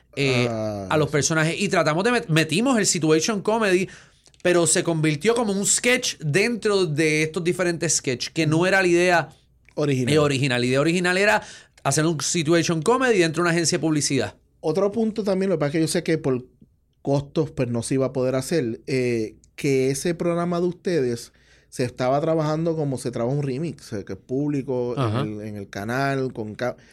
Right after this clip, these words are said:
Speaker 2: no hay ensayo, la cámara tira pa' donde el director em-,
Speaker 1: Ajá.
Speaker 2: piense que es el chiste. Pues, el, el gran problema que tenemos aquí es que, obviamente, el presupuesto, pues, mm, no es mucho.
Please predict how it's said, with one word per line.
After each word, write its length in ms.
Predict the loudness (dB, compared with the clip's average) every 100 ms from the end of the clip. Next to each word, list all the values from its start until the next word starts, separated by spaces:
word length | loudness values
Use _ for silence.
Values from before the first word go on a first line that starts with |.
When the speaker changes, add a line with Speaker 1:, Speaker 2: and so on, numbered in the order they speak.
| -20 -20 -20 -20 _
Speaker 2:
no 180 | -8 -4
hay 120 | -2
ensayo, 920 | -2 -4 -4 0 2 2 2 0 0 0
la 220 | -2 -4
cámara 440 | -4 -2 -2 -2
tira 280 | 0 0 0
pa' 120 | -2
donde 320 | -2 -2 -2
el 80 | -4
director 500 | -2 -2 -2 -4 -2
em-, 100 | 0
Speaker 1:
Ajá. 80 | 0
Speaker 2:
piense 380 | 2 0 0 -2
que 100 | -2
es 60 | -2
el 140 | -4
chiste. 600 | -2 -2 -2 -4 -4 -4 -10 -20 -14 -2
Pues, 320 | 2 2 0
el, 280 | -6 -6 -4
el 180 | -2 0
gran 260 | 0 0 0
problema 400 | 0 2 0 -2
que 120 | -2
tenemos 400 | -2 -2 -2 -2
aquí 260 | -4 -2
es 100 | -4
que, 200 | -2 0
obviamente, 720 | 0 0 0 -2 -2 -4 -4 -8 _ _ _ -4
el 160 | -4 -2
presupuesto, 840 | -4 -2 -4 -2 -4 -2 -2 0
pues, 300 | 0 0 0 -6 _ _ -14
mm, 440 | -8 -6 -4 -4
no 140 | -2 0
es 80 | 0
mucho. 480 | 0 0 -4 -8